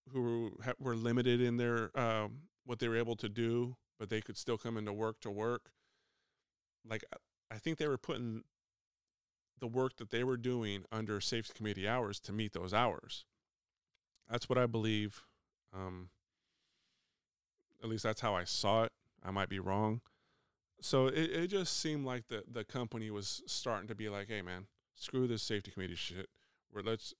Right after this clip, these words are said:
you know, we need some stuff done. Let's just have them do it. We'll put, we'll, we'll meet our safety committee hours,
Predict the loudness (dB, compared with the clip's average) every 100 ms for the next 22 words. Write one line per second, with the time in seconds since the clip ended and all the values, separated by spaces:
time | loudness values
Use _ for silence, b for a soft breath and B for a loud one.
0 | _ -8 -6 -2 -2 -2 -4 -6 -4 -4
1 | -4 -4 -2 -4 -4 -2 -2 0 -2 0
2 | 0 -2 -4 -8 -8 -8 -10 -10 -12 -10
3 | -8 -10 -6 -2 0 0 0 -2 -4 -2
4 | 0 2 2 2 0 -2